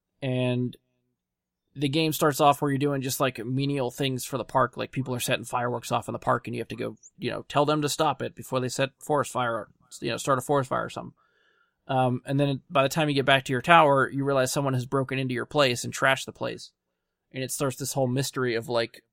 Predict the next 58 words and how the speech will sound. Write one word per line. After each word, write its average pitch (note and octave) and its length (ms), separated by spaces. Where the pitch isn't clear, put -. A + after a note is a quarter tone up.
people C3 260
might A#2 200
be B2+ 80
spying D#3+ 360
on A#2 140
you, A2+ 280
and B2+ 100
you C3+ 60
don't C3 160
know C#3+ 100
what's B2 180
going B2 220
on A#2+ 140
in B2+ 60
this - 120
park, D3+ 340
and A2 80
you're A2+ 100
trying B2 280
to A#2+ 100
uncover C3+ 320
this D3 180
mystery, A#2+ 440
and A2+ 100
then C3 100
people D3 240
go E3 140
missing, A#2+ 520
and B2 100
then B2+ 140
you C3 240
might C#3 240
be E3+ 100
blamed E3 400
for B2 300
it, - 120
and A#2+ 300
it, D3+ 160
the E3 100
mystery F#3+ 360
of D3+ 80
it C3 100
had C#3+ 260
me. C3+ 280
I C3 80
was B2+ 200
really D#3+ 220
curious D3 400
how C3+ 100
the B2+ 80
story C3+ 300
played B2+ 280
out. A#2+ 280
I B2 100
think C#3+ 260
there C#3 180
are B2 80
different C#3+ 760